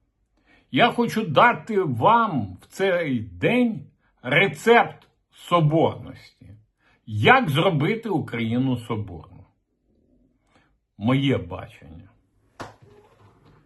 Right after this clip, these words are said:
Перш за все, потрібно ввести мораторій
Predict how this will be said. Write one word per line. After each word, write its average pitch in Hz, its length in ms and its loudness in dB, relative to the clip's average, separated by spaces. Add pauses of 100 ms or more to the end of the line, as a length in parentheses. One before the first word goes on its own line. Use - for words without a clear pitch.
(300)
Перш 190 240 -4
за 135 100 -4
все, 113 220 -8
потрібно 139 540 -8
ввести 139 400 -6
мораторій 117 720 -8